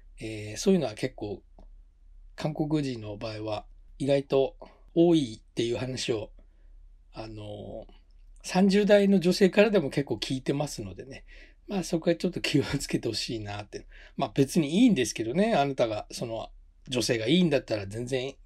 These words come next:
構わないんですけどね。まあ、その、ちょっと日本人との感覚とは違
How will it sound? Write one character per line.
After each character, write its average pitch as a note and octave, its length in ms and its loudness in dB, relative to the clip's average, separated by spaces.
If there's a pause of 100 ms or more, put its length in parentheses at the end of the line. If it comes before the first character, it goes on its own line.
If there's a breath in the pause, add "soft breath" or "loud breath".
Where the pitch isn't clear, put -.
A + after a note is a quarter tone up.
構 C3+ 200 -6
わ C3 80 -2
な G2+ 80 -10
い F#2+ 60 -12
ん F#2+ 40 -14
で F#2+ 80 -16
す - 120 -14
け - 80 -14
ど A2 100 -10
ね。 - 200 -16 (580 soft breath)
ま E3+ 100 -4
あ、 E3 40 -14
そ - 200 -8
の、 A#3 640 0
ち E4+ 100 2
ょ - 20 -4
っ - 20 -4
と - 80 -2
日 G#3+ 120 4
本 C#4 160 6
人 C#4+ 180 4
と A3 80 2
の F#3 100 4
感 F#3+ 220 2
覚 F#3+ 220 2
と G3 100 4
は F3 60 6
違 - 260 -2